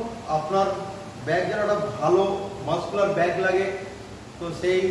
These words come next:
সমস্ত এক্সারসাইজ আমি মানে একটা রেডি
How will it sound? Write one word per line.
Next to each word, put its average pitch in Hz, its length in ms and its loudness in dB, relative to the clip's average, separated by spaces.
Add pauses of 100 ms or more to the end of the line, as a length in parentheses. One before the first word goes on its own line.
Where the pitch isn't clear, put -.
(400)
সমস্ত 202 360 0
এক্সারসাইজ 190 400 4 (100)
আমি 190 140 2 (720)
মানে 170 180 0 (160)
একটা 165 200 2 (540)
রেডি 180 180 2